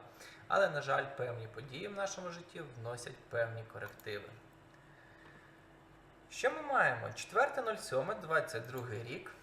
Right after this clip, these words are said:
це вже п'ять місяців клятої війни, вони потрапляють до мене з Польщі, ми маємо ретрузію верхніх зубів. В цей момент ми, е, зробили коректуючий вигін для протрузивного руху цієї групи зубів, тому зубчики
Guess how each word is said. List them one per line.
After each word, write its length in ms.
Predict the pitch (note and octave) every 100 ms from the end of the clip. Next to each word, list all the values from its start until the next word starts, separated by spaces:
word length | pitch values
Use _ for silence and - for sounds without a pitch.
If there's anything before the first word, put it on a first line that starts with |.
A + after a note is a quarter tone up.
| - - - - -
це 140 | - A2+
вже 160 | A2+
п'ять 300 | A2 A#2 A2+
місяців 500 | A2+ A#2 A2 - -
клятої 480 | - B2 A#2 - A2+
війни, 520 | A#2 A2+ G#2+ G#2+ - - - - -
вони 200 | A#2 A#2
потрапляють 680 | - A2 A2 A2 G#2 G#2+
до 100 | A2
мене 240 | G#2+ G#2+ A#2
з 80 | -
Польщі, 440 | - B3+ - -
ми 140 | D#3
маємо 380 | D3 C#3 A#2+ A#2
ретрузію 500 | A#2+ A#2+ A#2+ A#2+ A#2
верхніх 400 | A#2+ B2 - A#2
зубів. 360 | A2+ A2+ A#2+ G3 - - - - - -
В 40 |
цей 120 | C#3+
момент 400 | A#2+ A#2 A#2 A#2 -
ми, 80 | A#2+
е, 640 | A#2 A2 A2 - A2 A2 A2
зробили 480 | A2+ A2+ A2+ A2
коректуючий 720 | A2 - A2 - A2+ A2 - G#2+
вигін 520 | A2 A2+ A2+ A2 G#2+
для 280 | A2+ A2 A2
протрузивного 840 | - A2+ G#2 A2 A2 A2 A#2 D#3
руху 300 | F#3+ A3 - - - - - - -
цієї 380 | - A3 A3 A3
групи 340 | G#3 A3+ A3
зубів, 340 | A3 G#3+ G#3+ A3+ -
тому 180 | -
зубчики 500 | G#2 A2+ A2+ - -